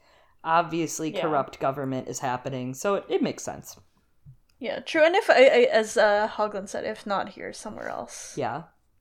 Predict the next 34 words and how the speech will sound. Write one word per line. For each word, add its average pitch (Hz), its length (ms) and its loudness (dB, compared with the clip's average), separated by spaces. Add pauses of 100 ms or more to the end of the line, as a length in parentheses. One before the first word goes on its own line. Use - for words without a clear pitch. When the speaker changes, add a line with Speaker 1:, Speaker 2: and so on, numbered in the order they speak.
(1300)
Speaker 1:
I 214 80 0
love 208 360 4
the 285 80 0
letters 220 520 0
we 370 120 0
get. 453 300 2 (320)
Um, 190 560 -2 (320)
and 196 120 -2
Speaker 2:
Yes. 220 960 0
Speaker 1:
this 285 240 -4
one 294 300 4
is, 240 440 0 (320)
we 285 80 -6
won't 285 200 -2
go 247 100 2
too 233 240 -6
far 202 220 2
into 220 240 0
it, - 80 0
but 190 80 -10
we 185 80 -8
get 220 140 -2
this 220 140 -10
letter 196 420 0
to 196 240 -10
Tom 147 720 0 (260)
from 143 240 -4
Lyra. 123 540 -6 (300)
And 160 100 -12
it 156 100 -8
just 175 200 -10
says, 170 220 -2
"To 202 200 -6
Tom." 147 500 -2